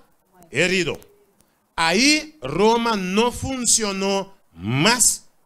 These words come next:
como quería funcionar. Ahora, la Biblia dice, "Pero la cabeza va a ser sanada otra vez". ¿Qué significa? Estos dos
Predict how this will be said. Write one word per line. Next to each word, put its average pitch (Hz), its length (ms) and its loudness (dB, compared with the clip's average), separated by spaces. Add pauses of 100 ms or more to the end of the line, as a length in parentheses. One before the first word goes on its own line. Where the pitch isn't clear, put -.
(240)
como 185 300 0
quería 165 280 -2
funcionar. 120 480 -8 (800)
Ahora, 185 420 2
la 113 160 -4
Biblia 208 220 -2
dice, 254 480 4 (320)
"Pero 226 320 8
la 202 200 4
cabeza 226 560 2
va 220 160 2
a 226 60 6
ser 254 300 8 (1400)
sanada 175 920 4
otra 220 240 2
vez". 269 420 4 (480)
¿Qué - 160 2
significa? 226 920 4 (240)
Estos 220 840 4
dos 208 460 6